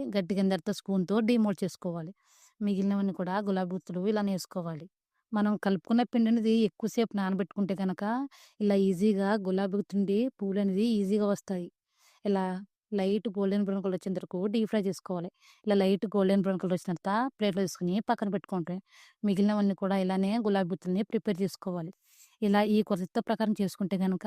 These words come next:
ఎక్కువ రోజులు క్రిస్పీగా ఉంటాయి. సాగకుండా మంచి టేస్టీగా మెత్తబడకుండా ఉంటాయి. మీకు ఎవరికైనా నచ్చితే కనుక ఒకసారి ట్రై చేయండి.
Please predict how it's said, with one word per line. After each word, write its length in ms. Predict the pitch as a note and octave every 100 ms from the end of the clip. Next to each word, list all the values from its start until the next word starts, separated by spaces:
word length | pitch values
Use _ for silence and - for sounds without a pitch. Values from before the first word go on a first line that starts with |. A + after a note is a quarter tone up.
| A3+
ఎక్కువ 260 | A3 - G#3+
రోజులు 180 | G#3 G#3
క్రిస్పీగా 420 | F#3+ - G#3+ G3
ఉంటాయి. 380 | F#3 F3+ E3+ F3 G3 _ - -
సాగకుండా 680 | - G3+ F#3+ F#3+ G3+ F#3 F#3
మంచి 300 | F#3 F#3+ G#3+
టేస్టీగా 640 | - F#3+ F#3 - F#3 F#3+ A#3 C4+ - - -
మెత్తబడకుండా 640 | F#3+ - G3+ F#3+ F#3+ G3+
ఉంటాయి. 340 | A3 F3+ F3 E3+ -
మీకు 180 | F#3+ -
ఎవరికైనా 280 | F3 F3
నచ్చితే 240 | E3+ - G#3+
కనుక 220 | F3+ F3 F#3
ఒకసారి 260 | G3+ - F#3+
ట్రై 140 | F3
చేయండి. 360 | E3+ F#3 F3